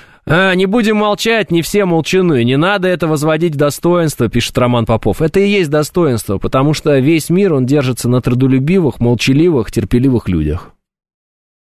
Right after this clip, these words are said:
Весь мир на них держится и всегда держался.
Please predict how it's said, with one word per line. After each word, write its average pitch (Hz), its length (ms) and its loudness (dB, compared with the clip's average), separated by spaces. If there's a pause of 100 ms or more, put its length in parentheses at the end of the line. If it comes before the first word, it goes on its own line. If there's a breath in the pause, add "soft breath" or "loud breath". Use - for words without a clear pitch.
(280)
Весь 139 440 0
мир 156 280 2
на 110 140 -2
них 123 240 0
держится 90 480 -2
и - 20 -2
всегда 113 320 -2
держался. 87 560 -4